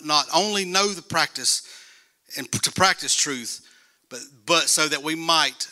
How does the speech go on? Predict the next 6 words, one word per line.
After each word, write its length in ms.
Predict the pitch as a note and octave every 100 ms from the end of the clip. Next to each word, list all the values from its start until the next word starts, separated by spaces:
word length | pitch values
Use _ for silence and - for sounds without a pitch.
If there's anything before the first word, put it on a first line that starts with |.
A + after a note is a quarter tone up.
| - _ _
feel 540 | - - - G#3 F#3 C#3+
truth 580 | - C#3+ A#2 G#2 - - _ -
in 80 | B2
a 40 |
meaningful 680 | C3 D3 C#3 B2 - B2+ A2
way. 260 | G#2+ G2+